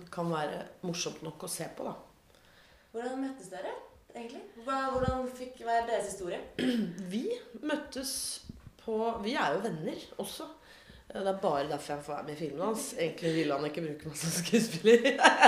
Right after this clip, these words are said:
Speaker 1: <laughs> Neida. Vi, eh, jeg, eh, begynte som ekstrahjelp i en platebutikk da jeg gikk i første gym på videregående, som lå på Karl Johan,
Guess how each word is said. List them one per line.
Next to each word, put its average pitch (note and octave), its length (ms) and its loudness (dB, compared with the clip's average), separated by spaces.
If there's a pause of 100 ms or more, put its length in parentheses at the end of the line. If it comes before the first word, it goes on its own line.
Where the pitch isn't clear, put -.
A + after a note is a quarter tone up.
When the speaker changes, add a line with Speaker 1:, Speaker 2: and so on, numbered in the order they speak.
(240)
Speaker 1:
<laughs> - 760 4
Neida. F3+ 320 4 (160)
Vi, A#3+ 220 4
eh, A#3 400 10
jeg, B3 280 6
eh, C4+ 400 4 (760)
begynte E3+ 460 2 (280)
som D#3+ 160 -4
ekstrahjelp C#3+ 540 -4
i D3+ 80 -2
en E3+ 100 -6
platebutikk - 840 -8
da D#3 120 -4
jeg D3 220 0
gikk - 180 -14
i D3 120 -6 (140)
første - 460 -12
gym D#3+ 220 -6
på E3 100 -6
videregående, D3 540 -4 (420)
som F3+ 200 -2
lå D3+ 120 4
på D3 120 -6
Karl C#3+ 160 2
Johan, D#3+ 240 0